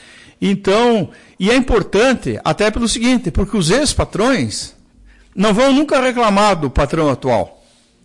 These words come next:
porque eles sabem o que, que eles passaram, as dificuldades, o zelo que, que sempre o, o, os patrões têm pra, pra cuidar do nosso Piquete trinta e cinco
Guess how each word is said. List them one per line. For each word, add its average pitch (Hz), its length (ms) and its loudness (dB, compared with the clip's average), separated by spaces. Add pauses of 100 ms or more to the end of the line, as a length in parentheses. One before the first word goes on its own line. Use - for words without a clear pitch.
(380)
porque 165 180 -2
eles 196 180 2
sabem 208 340 2
o - 20 -8
que, 208 180 -2
que 208 80 -6
eles 220 160 -4
passaram, 202 720 0 (320)
as 165 180 0
dificuldades, 196 1080 0 (300)
o 208 180 2
zelo 202 600 2 (560)
que, 131 460 0 (180)
que 160 120 -8
sempre 233 420 0
o, 156 60 0
o, 123 460 -4
os 113 120 -6
patrões 185 480 -2
têm 214 380 0 (240)
pra, 220 180 2
pra 240 220 -2
cuidar 269 400 2
do 208 100 -2
nosso 147 240 -2
Piquete 139 300 -2
trinta 131 200 -6
e 120 40 -4
cinco - 440 -8